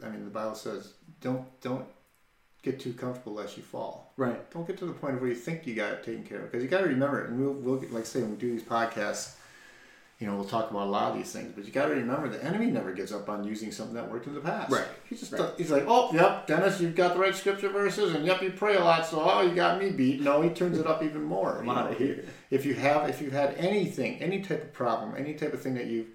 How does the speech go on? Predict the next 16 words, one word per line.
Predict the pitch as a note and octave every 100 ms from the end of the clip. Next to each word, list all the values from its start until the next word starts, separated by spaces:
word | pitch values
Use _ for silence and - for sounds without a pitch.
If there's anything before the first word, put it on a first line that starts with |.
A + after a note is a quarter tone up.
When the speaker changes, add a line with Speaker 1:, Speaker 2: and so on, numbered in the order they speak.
| - - _ -
Speaker 1:
constantly | - C#3 C#3 - B2+
are | A#2+
in | G#2
battle | G#2 A2+ - A2+
with, | G#2+ - - _ _ _
no | C#3
matter | C#3 C3+
how | B2+ D#3+
free | D#3+ - D#3
you | E3 C3+ A#2+
feel | - - G#3+ G3
or | - A#2 A2+
how | C3
free | B2+ C#3
you | B2+ G#2+
get, | G2+ B2+ F#3 -